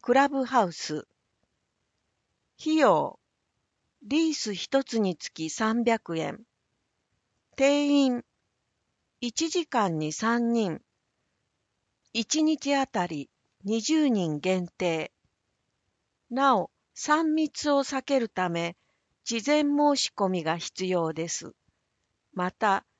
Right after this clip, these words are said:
材料がなくなり次第終了とします。問い合わせ、笠岡古代農家スポーツ公園。電話、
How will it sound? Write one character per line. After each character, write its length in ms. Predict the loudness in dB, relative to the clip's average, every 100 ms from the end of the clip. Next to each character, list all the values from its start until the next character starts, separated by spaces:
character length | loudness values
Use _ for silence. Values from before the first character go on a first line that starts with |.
| _ _
材 320 | 2 2 2
料 240 | 4 4 2
が 180 | 0
な 160 | -2 -4
く 160 | -2 2
な 140 | 2
り 100 | 0
次 220 | -4 0
第 260 | 0 0 -2
終 340 | -6 -2 0
了 220 | 2 0
と 220 | -2 -6 -6
し 160 | -4
ま 180 | -4 -4
す。 320 | -8 -12 -12 _ _ _ _ _ _ _ _ _ _ _ _ _
問 240 | 0 2 4
い 60 |
合 120 | 4
わ 160 | 4 2
せ、 340 | 0 -2 -2 -8 _ _ _ _ _ _ _
笠 400 | -4 0 2 2
岡 300 | 0 -2 0
古 120 | 0
代 260 | 4 4 4
農 220 | 2 0
家 180 | 0 -4
ス 160 | -4 -4
ポ 160 | 0 0
ー 40 | -2
ツ 160 | -12
公 320 | 0 2 2
園。 320 | 0 -2 -6 -12 _ _ _ _ _ _ _
電 300 | 2 2 2
話、 320 | 2 0 -2